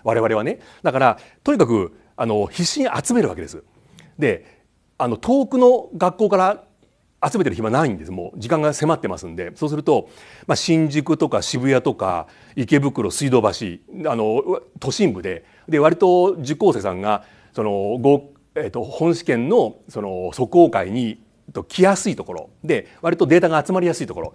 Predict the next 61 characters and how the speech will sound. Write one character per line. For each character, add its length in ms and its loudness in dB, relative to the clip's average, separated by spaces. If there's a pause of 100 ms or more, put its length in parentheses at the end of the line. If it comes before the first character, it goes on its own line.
(240)
そ 60 -20
こ 80 0
で 60 -4
必 120 -8
死 200 0
に 120 0
集 100 -2
め 80 2
ま 100 -2
す。 160 -12 (460)
ね。 120 -10 (580)
こ 100 0
れ 40 0
必 140 -2
死 160 2
に 100 4
集 80 -2
め 120 2
て、 240 2 (280)
大 300 -4
体 240 -2
で 80 0
す 80 -6
ね、 320 -2 (380)
え 80 0
っ 40 0
と、 720 2 (420)
時 180 -2
間 160 4
が 100 0
も 120 2
う 20 2
間 340 -2
に 80 -2
合 60 -4
わ 40 -4
な 100 -2
い 40 -4
の 80 -6
で、 320 -4 (1300)
集 220 -4
ま 100 0
っ 100 -8
た 80 4
や 140 4
つ 100 -10
か 80 -2
ら 340 4 (360)
本 220 2
部 40 2
に 60 2
送 180 -4
っ 20 0
て 80 0
も 100 2
ら 80 2
う 40 -6
ん 40 -18
で 40 -20
す 40 -20
ね。 280 -14